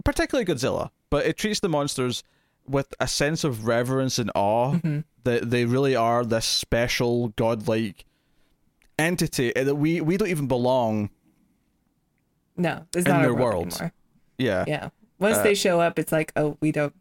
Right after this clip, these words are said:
Speaker 2: we, we shouldn't be here."
Speaker 1: Yeah, 'cause there's a line from, uh, Serizawa at one point in the movie, played by, uh, Ken Watanabe, where he says something to the effect of, it's, it's right before the line from the trailer, you know, "Let them fight." It's right before that,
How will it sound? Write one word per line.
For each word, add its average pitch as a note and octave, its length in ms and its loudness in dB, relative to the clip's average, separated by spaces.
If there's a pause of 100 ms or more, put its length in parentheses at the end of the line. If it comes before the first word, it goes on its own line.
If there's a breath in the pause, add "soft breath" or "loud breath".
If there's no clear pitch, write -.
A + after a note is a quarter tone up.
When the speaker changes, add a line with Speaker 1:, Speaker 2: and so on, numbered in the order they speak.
(240)
Speaker 2:
we, D#3 220 -2
we D3+ 100 0
shouldn't D#3 240 -6
be - 180 -10
here." - 180 -8 (680)
Speaker 1:
Yeah, - 120 -2
'cause G3 220 -2
there's G#3+ 140 0
a A3+ 60 2
line B3 320 0
from, F#3 300 -2
uh, A#2+ 420 2
Serizawa B2+ 720 0
at E2+ 60 -2
one G#2+ 140 0
point A2 200 0
in F2+ 80 -4
the F#2+ 60 -4
movie, G#2 280 -2
played G#2+ 220 -4
by, G2 220 0
uh, F#2 380 -2
Ken G#2 180 -4
Watanabe, G2+ 540 -2 (760)
where A#2+ 200 2
he D#3 400 0
says A2+ 680 0
something B2+ 360 -2
to - 100 -6
the G#2+ 100 0
effect G#2 400 -4
of, G2 320 -2
it's, C3 160 0
it's E3+ 160 0
right F3+ 140 0
before D3 280 0
the B2+ 60 0
line A#2+ 200 0
from A2+ 120 -4
the G#2+ 80 0
trailer, G2+ 320 0
you F#2+ 80 0
know, G2 80 0
"Let G2 160 0
them F#2 100 -4
fight." G2+ 220 -2
It's - 100 -8
right D3 140 2
before C3 260 -2
that, F#2+ 260 0